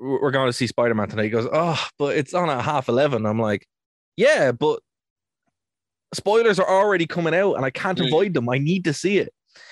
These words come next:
Speaker 1: So he's like, "All right, we'll go." So we went and, um, we showed up and you had to buy your tickets and all that kind of, all that good stuff. But we arrived, when we were there half an hour early. And I used to like to go forty-five minutes, half an hour early,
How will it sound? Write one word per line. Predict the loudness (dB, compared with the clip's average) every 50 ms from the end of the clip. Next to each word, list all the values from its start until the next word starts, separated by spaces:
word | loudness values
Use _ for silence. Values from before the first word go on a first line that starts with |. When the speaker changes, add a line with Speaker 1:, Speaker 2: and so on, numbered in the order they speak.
| -20 -20 -20 -20 -20 -20 -20 -20 -20 _
Speaker 1:
So | _ 0 2 2 2
he's | 2 2
like, | 2 2 2
"All | 2 0 0
right, | 0 -2 0
we'll | -2 0
go." | 2 2 0 0
So | -2 0 -2 0 2 2 2 2 0 -2 -4 -4
we | -2 0 2
went | 2 2 2 0 -4 -8 -8 -6
and, | -4 -2 -2 0 0
um, | 0 0 0 -2 -4 -6 -8 -12 _ _ _ _ _ _ _ _ _ _ _ _ _ _ _ _ -8 -6
we | -6
showed | -2 0 0 2 4
up | 2 2 2 0
and | -2 -2
you |
had | -2 -2
to | -2 0
buy | 0 0
your | 0 0
tickets | -2 -4 -6 -4 -4 -6 -6 -4
and | -4
all | -4
that | -4 -4
kind | -4 -4 -4
of, | -6 -6 -10 -12 -16 -18 -8
all | -4 -2 0 0
that | 0 -2
good | -4 -6 -4
stuff. | -4 -6 -6 -6 _ _
But | -2 -2 -2 -4 _ _ -20 -20 -20 -20 -20 _ _ _ _ _ _ _ _ _ _ _
we | 2 2 2
arrived, | 4 4 2 2 2 2 2 0
when | 0 0 0 0 2
we | 2
were | 2 2
there | 4 2 2 0 -2 -6 _ _
half | -12 -6 -4 -2 -2 -2 -2
an | -2 0
hour | 0 0 0 0 0
early. | 2 2 2 0 -2 -6 -10 _ _ _ _ _ _
And | -4 -2 0
I | 2
used | 2 0 2 2
to | 0
like | 0 0
to |
go | -2 -4
forty-five | -2 0 0 0 2 2 0 0
minutes, | 0 -2 -2
half | -2 -4 -2 -2
an | -2
hour | 0 2 2
early, | 2 2 0 0 -4